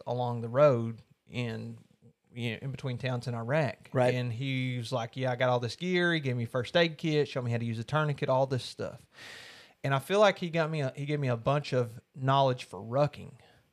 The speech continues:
Speaker 1: and for, like, the military style. But that's not really the same style of
Speaker 2: No,
Speaker 1: backpacking that
Speaker 2: no.
Speaker 1: a lot of people do in the wilderness. But his number one was like, "You need to get a gun. You need to get a gun."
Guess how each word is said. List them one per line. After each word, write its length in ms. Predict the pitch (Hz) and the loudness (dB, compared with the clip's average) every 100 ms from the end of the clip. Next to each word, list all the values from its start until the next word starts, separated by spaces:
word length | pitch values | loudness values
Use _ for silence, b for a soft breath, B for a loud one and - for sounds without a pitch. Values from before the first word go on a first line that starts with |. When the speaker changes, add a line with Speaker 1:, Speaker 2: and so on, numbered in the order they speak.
| - | -6
Speaker 1:
and 180 | 123 120 | -4 -2
for, 80 | 131 | 0
like, 240 | 113 - | -2 -2
the 80 | 120 | -4
military 640 | 127 147 151 127 120 110 | 2 4 4 2 -4 -6
style. 520 | 107 - 110 98 110 117 | -10 -6 -6 -4 -8 -4
But 380 | 135 139 127 - | 6 6 6 4
that's 260 | 139 160 - | 4 4 2
not 180 | 175 143 | -2 2
really 220 | 151 143 | 2 2
the 120 | 127 | 0
same 260 | - 139 127 | -4 -4 -4
style 500 | - 135 131 120 117 | -4 0 2 2 0
of 80 | 127 | 2
Speaker 2:
No, 100 | 127 | 4
Speaker 1:
backpacking 600 | 120 107 127 123 - 123 | 4 4 0 0 -2 0
that 140 | 117 110 | 2 2
Speaker 2:
no. 60 | |
Speaker 1:
a 20 | |
lot 220 | 113 127 127 | 2 4 2
of 80 | |
people 240 | 131 123 120 | 0 -8 -6
do 140 | 120 | -4
in 80 | 113 | -2
the 60 | 110 | -2
wilderness. 760 | 123 123 117 110 110 - - _ B B B | 0 0 0 -2 -4 -6 -18 _ B B B
But 300 | 135 123 - | 8 8 8
his 220 | - 175 | 2 2
number 240 | 175 160 127 | 4 4 6
one 260 | 139 147 123 | 6 4 4
was 120 | 110 | 2
like, 180 | 117 123 | 2 2
"You 60 | |
need 120 | 131 123 | -2 0
to 40 | |
get 140 | 117 | -2
a 40 | 113 | -4
gun. 360 | 120 110 - 117 | -8 -8 -12 -10
You 100 | 131 | 0
need 140 | 131 123 | 0 0
to 60 | 120 | -4
get 120 | 117 | -6
a 40 | 117 | -6
gun." 120 | - | -8